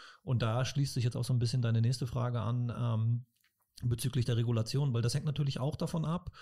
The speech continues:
was habe ich für eine zugrunde liegende Infrastruktur unter meinen, äh, Mobile Wallets.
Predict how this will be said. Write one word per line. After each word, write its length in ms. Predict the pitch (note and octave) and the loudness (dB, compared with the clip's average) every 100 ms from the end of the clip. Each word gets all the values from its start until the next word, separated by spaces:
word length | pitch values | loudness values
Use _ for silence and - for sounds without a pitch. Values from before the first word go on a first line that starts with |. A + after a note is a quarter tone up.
| - - - - | -18 -20 -20 -4
was 340 | A#2+ A#2+ - | 0 0 0
habe 280 | D#3+ D#3 D3 | 0 0 0
ich 320 | D#3 D3 - - | 0 -2 -4 -6
für 160 | - | 0
eine 220 | B2+ B2+ C3 - | 2 2 -2 -8
zugrunde 500 | - B2+ A2 D3 D3+ | -6 -2 2 2 4
liegende 340 | C#3 C#3 C3+ C3 | 4 4 2 2
Infrastruktur 800 | C#3+ D#3 D#3 C3+ C3+ A#2+ C3 B2+ | 0 0 0 -2 -2 0 0 2
unter 220 | C3 B2+ | 2 2
meinen, 440 | B2 A#2+ B2 B2 | 2 4 4 4
äh, 340 | B2+ A2+ A2+ A#2 | 2 2 4 4
Mobile 400 | A#2+ A#2+ A#2 A2+ | 4 4 4 4
Wallets. 400 | A#2+ A#2+ A2+ | 4 2 0